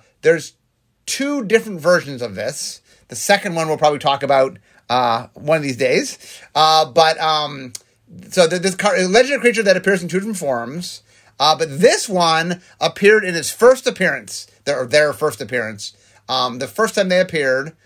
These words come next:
Uh, and it has l-, four different lines of text. Four, I'm sorry, four different little paragraphs of text on the card. So what is it?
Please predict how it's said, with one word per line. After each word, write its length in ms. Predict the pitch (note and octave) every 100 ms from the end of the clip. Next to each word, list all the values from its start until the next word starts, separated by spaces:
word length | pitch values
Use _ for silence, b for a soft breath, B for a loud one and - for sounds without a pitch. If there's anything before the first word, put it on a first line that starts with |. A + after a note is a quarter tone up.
| b b -
Uh, 220 | C#3 C#3+ -
and 560 | G#3+ A3+ F#3+ F3+ F3 - _ _ _ _
it 180 | F#3 A3
has 580 | E3 E3 F3+ F3 F3 D3
l-, 380 | D#3 D3 D#3 -
four 640 | - - - A3+ B3+ C4+ A#3+
different 400 | G#3+ A3 A3+ F3+
lines 500 | E3 E3 F#3 G3 F3
of 80 |
text. 460 | D3 D3 G2+ - - b b b
Four, 140 | - A3
I'm 60 |
sorry, 160 | G#3 D#3
four 240 | - A#3
different 340 | B3+ G#3+ G3 D3+ b
little 160 | E3 F3
paragraphs 600 | - F#3 F3+ C#3 A2 -
of 100 | G2+
text 280 | G#2+ - -
on 120 | A2+
the 80 | G#2+
card. 360 | D#2+ D2+ - _ _ b b -
So 100 | D#3+
what 180 | F3 A3
is 140 | C4
it? 240 | E4 D#4